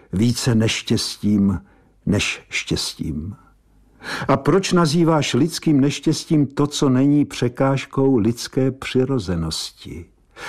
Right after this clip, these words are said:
A zdá se ti překážkou lidské přirozenosti to, co není proti požadavku této přirozenosti? Nuže,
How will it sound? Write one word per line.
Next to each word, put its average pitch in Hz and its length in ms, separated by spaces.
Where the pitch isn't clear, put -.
A 131 80
zdá 113 400
se 185 180
ti 180 180
překážkou 147 880
lidské 135 460
přirozenosti 127 1000
to, - 240
co 123 240
není 123 480
proti 117 320
požadavku 117 920
této 110 380
přirozenosti? 98 1120
Nuže, 117 600